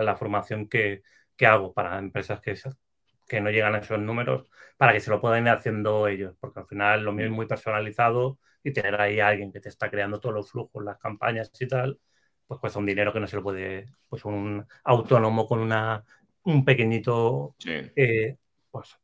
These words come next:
Speaker 1: no va a poder. Pero yo antes de sacar este servicio me entrevisté con siete pers-,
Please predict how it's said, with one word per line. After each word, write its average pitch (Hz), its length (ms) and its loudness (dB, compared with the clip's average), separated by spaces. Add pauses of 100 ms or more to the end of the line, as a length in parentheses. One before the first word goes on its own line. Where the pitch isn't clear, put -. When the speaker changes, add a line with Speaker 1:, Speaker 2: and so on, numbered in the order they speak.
Speaker 1:
no 120 200 0
va 110 80 6
a 107 60 0
poder. 104 320 0 (420)
Pero 117 160 6
yo 120 140 10
antes 135 260 8
de 131 80 4
sacar 131 280 6
este 131 180 -2
servicio 123 520 2
me 113 120 -4
entrevisté 107 560 -4
con 110 560 -6 (400)
siete 113 1120 4
pers-, 123 380 -8